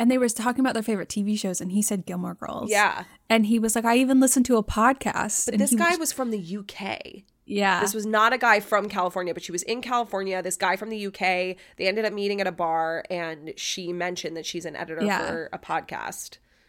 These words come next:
Speaker 1: But she said she wouldn't feed him what the name of it was, and he was like, "It's two girls," and he found it, and she was like, "No way." <laughs>
Speaker 2: That was so fun. That was
Speaker 1: Yeah.
Speaker 2: really cool. And that was before we met any of our listeners in person, so that was
Speaker 1: Yeah,
Speaker 2: kind of our
Speaker 1: she,
Speaker 2: first.
Speaker 1: she met our first listener. <laughs>
Speaker 2: She really did. It was great.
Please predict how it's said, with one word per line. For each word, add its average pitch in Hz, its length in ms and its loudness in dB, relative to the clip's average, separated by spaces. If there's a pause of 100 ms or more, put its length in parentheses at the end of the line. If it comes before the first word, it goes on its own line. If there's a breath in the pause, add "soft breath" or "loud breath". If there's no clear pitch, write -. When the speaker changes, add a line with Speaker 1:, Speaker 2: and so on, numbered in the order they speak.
Speaker 1:
But 269 140 6
she 302 120 4
said 330 180 2
she 320 140 4
wouldn't 247 300 0
feed 202 240 -2
him 208 180 2
what 208 180 0
the 214 60 -4
name 185 300 -2
of 208 120 0
it 240 140 0
was, 269 480 2
and 214 160 2
he 220 80 4
was 214 80 0
like, 220 140 -4
"It's 214 160 0
two 277 200 0
girls," 202 640 4
and 208 140 0
he 208 100 2
found 277 400 6
it, 180 300 -2
and 220 160 2
she 240 160 0
was 220 180 -2
like, 208 280 0
"No 214 320 0
way." 233 480 4
<laughs> 254 100 10 (160)
Speaker 2:
That 190 180 2
was 180 140 0
so 180 240 0 (160)
fun. 156 320 -6
That 160 140 -6
was 220 80 2
Speaker 1:
Yeah. 185 140 2
Speaker 2:
really 160 180 -4
cool. - 480 -10 (240 soft breath)
And 233 80 2
that 285 80 6
was 381 100 0
before 240 340 4
we 220 120 0
met 180 180 2
any 175 220 0
of 170 120 -2
our 185 140 2
listeners 170 460 -4
in 156 80 -12
person, - 360 -12
so - 120 -4
that 269 160 12
was 262 80 12
Speaker 1:
Yeah, 202 80 4
Speaker 2:
kind 190 100 -2
of 170 80 2
our - 60 6
Speaker 1:
she, 269 160 4
Speaker 2:
first. 165 400 -4
Speaker 1:
she 254 240 2
met 254 160 4
our 285 120 6
first 233 280 0
listener. 214 320 0
<laughs> - 240 4
Speaker 2:
She 247 140 -2
really 220 280 4
did. 165 400 -2
It 165 80 -4
was 180 140 -6
great. 160 640 -6